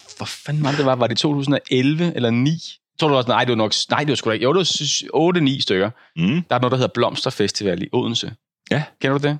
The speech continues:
Speaker 2: Ja, det har jeg hørt om.
Speaker 1: Er det rigtigt?
Speaker 2: Jeg har ikke lidt været til det, men jeg kender, jeg har hørt om det.
Speaker 1: Øh, og det hele byen er, øh, fyldt op med blomster og sådan mærkelige ting. Og så var jeg i byen der med min gode ven Søren. Vi læste, øh, på, øh, på, han læste,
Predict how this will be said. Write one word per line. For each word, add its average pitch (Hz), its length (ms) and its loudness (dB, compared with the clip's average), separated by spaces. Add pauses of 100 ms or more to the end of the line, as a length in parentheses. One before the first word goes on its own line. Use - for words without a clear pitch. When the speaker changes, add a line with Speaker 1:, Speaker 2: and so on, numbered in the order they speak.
Speaker 2:
Ja, 87 60 2
det 131 80 2
har 147 60 4
jeg 131 80 2
hørt 135 180 4
om. 90 60 4
Speaker 1:
Er - 40 -2
det 120 100 2
rigtigt? 175 120 2
Speaker 2:
Jeg 196 60 2
har 113 40 4
ikke 123 120 2
lidt 107 80 0
været 92 120 2
til 110 120 2
det, 117 160 0
men 95 100 0
jeg 92 80 0
kender, 113 220 -2
jeg - 120 -4
har 117 80 0
hørt 127 100 -2
om 120 100 -4
det. 107 120 -2
Speaker 1:
Øh, 87 340 2
og - 80 -2
det 110 80 2
hele 110 100 0
byen 104 120 -2 (280)
er, 85 340 0
øh, 90 240 -4 (580)
fyldt 95 140 0
op 65 100 -2
med 67 100 -10
blomster 82 360 -2
og 50 260 0
sådan 90 100 -2
mærkelige 85 280 -2
ting. - 180 -2
Og - 60 -2
så 117 220 2
var 101 260 0
jeg 95 120 2
i - 20 -2
byen 147 380 0
der 104 140 2
med 107 140 0
min 107 120 2
gode 117 160 0
ven 104 140 2
Søren. 139 420 0 (160)
Vi 110 60 -2
læste, 104 400 0
øh, 71 400 2
på, 92 300 -2
øh, 64 140 -2 (380)
på, 85 280 -2 (300)
han 117 100 0
læste, 117 200 0